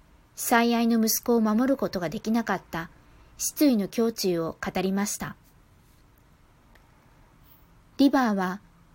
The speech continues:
満月のハロウィーンの晩に、バイパー、毒蛇、ルームの前で亡くなりました。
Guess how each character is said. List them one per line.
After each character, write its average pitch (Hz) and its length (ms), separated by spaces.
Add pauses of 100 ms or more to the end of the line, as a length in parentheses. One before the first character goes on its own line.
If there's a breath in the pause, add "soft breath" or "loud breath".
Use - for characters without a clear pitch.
(140)
満 269 240
月 262 240
の 190 80
ハ 202 160
ロ 220 80
ウ 233 60
ィ 254 180
ー - 20
ン 226 60
の 185 80
晩 170 320
に、 180 240 (640)
バ 233 120
イ 240 100
パ 175 380
ー、 - 460
毒 185 200
蛇、 196 400 (560)
ル 233 100
ー 269 140
ム 208 120
の 175 240
前 220 240
で 170 100
亡 160 120
く 190 100
な 190 100
り 196 120
ま 202 120
し - 140
た。 165 160